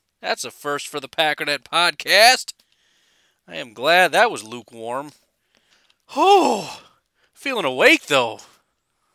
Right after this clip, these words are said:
Wow. Endorphins and whatnot.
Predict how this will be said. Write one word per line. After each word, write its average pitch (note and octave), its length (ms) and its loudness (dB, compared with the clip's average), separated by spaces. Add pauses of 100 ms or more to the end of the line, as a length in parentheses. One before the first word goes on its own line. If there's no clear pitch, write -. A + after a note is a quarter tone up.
(420)
Wow. - 680 -4 (760)
Endorphins F#3+ 720 -8
and G3+ 100 -14
whatnot. G#3+ 520 -2